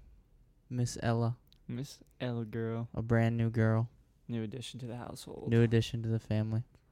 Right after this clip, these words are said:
Speaker 1: She has been napping and peeing
Speaker 2: Let me
Speaker 1: all day.
Speaker 2: snag.
Speaker 1: Yeah, you take it.
Speaker 2: Make it round. Say something to the mic.
Speaker 1: Say something to people.
Speaker 2: Say something. All right.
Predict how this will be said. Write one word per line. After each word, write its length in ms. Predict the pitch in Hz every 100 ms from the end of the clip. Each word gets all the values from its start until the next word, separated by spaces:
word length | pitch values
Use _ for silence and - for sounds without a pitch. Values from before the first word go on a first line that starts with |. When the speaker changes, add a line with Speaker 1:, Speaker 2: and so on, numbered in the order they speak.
| _ _ _ _ _ _ _
Speaker 1:
She 240 | - - 117
has 100 | 113
been 360 | 117 113 110 117 _ _ _ _ _ _ _ _ _ _ - _
napping 640 | 123 113 120 143 139 147 147 - -
and 560 | 117 117 120 120 117 120 - - _ -
peeing 300 | 147 135 107
Speaker 2:
Let 80 | -
me 60 |
Speaker 1:
all 120 | 117 120
day. 180 | 131 117
Speaker 2:
snag. 100 | - - - - _ _ -
Speaker 1:
Yeah, 100 | 113 -
you 60 | -
take 140 | -
it. 120 | - - _ _ - _ _ _ _ _ _ _ _ _ _ _ _ _ _ _ _ _ _ _ _
Speaker 2:
Make 160 | 147 -
it 40 | 110
round. 280 | 117 120 117
Say 180 | - 139
something 240 | 147 135
to 80 | 120
the 60 | 127
mic. 400 | 139 131 - - - - - - - - - - _ _
Speaker 1:
Say 140 | - 131
something 260 | 135 127
to 80 | 123
people. 320 | - 123 120 -
Speaker 2:
Say 100 | - 277
something. 220 | 233 151 - _ _ _ _ _ _ _ _ _ _ _ _ _ _ 120
All 60 |
right. 140 | 107